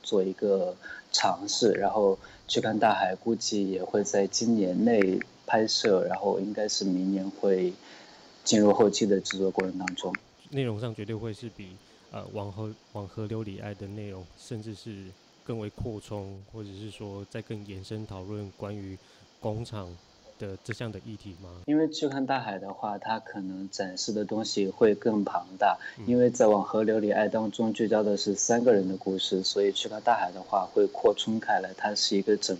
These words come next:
Speaker 1: 个的一个，呃，工二代群体的一个现在的生存面向，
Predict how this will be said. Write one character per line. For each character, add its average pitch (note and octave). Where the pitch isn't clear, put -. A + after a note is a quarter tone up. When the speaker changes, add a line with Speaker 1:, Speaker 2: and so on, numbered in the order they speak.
Speaker 1:
个 A#2
的 F#2
一 F#2+
个， F#2+
呃， G2
工 A#2+
二 A#2+
代 G2+
群 F#2+
体 G#2
的 F#2
一 G2
个 G2+
现 -
在 A#2
的 F#2+
生 G#2
存 F#2+
面 G2
向， -